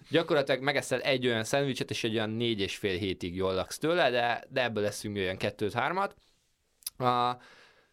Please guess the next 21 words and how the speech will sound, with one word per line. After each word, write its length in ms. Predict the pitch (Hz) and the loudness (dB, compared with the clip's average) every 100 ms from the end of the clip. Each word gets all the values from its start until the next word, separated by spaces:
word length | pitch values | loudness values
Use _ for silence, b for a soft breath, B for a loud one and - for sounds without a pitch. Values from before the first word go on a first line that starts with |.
| - | -6
és 60 | |
így 100 | 175 | -6
csöt-, 220 | - 233 | 0 -2
megletoljuk 600 | 214 196 190 175 165 113 151 | 2 0 2 0 2 0 -2
a 40 | |
sajtos 460 | - - - 180 143 | 0 0 0 0 0
szendó, 540 | - 147 139 123 110 | 0 -2 0 0 0
délután 480 | 117 190 139 135 120 | 2 0 2 -2 -4
kis 260 | 110 - - _ | -6 -8 -12 _
takker, 680 | 208 180 - 170 147 120 - | 2 2 0 0 2 2 0
kis 320 | 110 104 - | -4 -4 -4
minden, 560 | 196 202 170 151 120 - | -2 0 2 0 0 -2
el 320 | 165 180 160 | -2 0 -2
vagy, 340 | 135 131 120 113 B B | 2 2 2 -2 B B
akkor 260 | 120 143 | -2 0
utána 340 | 135 139 123 123 | -2 0 -2 0
este 300 | 131 - 123 | -4 -4 -4
mindenki 460 | 143 139 110 110 | -2 0 -2 0
elvonul 460 | 123 123 117 104 98 - | 2 2 2 -2 -4 0
ajándékokat 760 | 185 185 139 123 127 - 117 | 2 2 2 0 0 -2 -4
csomagolni, 800 | - 127 113 110 110 110 107 104 | -2 -2 0 0 0 0 0 -2